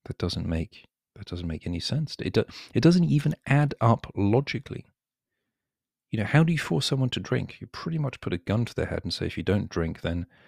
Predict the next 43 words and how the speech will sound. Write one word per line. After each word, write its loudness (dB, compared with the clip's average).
then 0
I 2
pull 0
the 0
trigger." -4
But -2
apart -4
from -6
that, -2
you 0
don't 0
force -10
them -12
to -12
do -4
it. -6
And 0
if -2
they 4
have 2
a -2
drinking -2
problem, -4
then 0
maybe 4
you 2
don't 4
try 2
to 0
put -2
drinks 2
under 2
their 4
nose. 0
But -4
in -6
this -6
case, -6
she -2
was, -4
if -8
anything, -2
out, -6